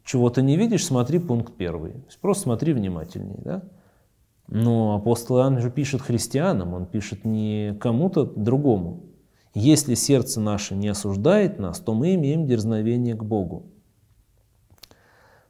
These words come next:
А, о чём же здесь речь? Ну, может быть, какая-то была община особенная, такая, что вот там были святые, вот он им написал,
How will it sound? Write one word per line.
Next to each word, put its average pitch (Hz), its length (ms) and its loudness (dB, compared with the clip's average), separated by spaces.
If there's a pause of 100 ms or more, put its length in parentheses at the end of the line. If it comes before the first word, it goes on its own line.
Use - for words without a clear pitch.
(140)
А, 107 580 -2 (760)
о 117 100 0
чём 143 240 2
же 123 80 4
здесь 123 280 0
речь? 101 320 -4
Ну, 139 140 0
может 135 360 4
быть, 139 200 4
какая-то 131 440 2
была 123 280 4
община 120 520 0
особенная, 87 600 -4
такая, 104 320 -2
что - 200 -4
вот 104 160 0
там 107 240 2
были 90 180 -4
святые, 104 480 -2
вот 104 180 -2
он 101 160 0
им 98 120 -2
написал, 185 640 -2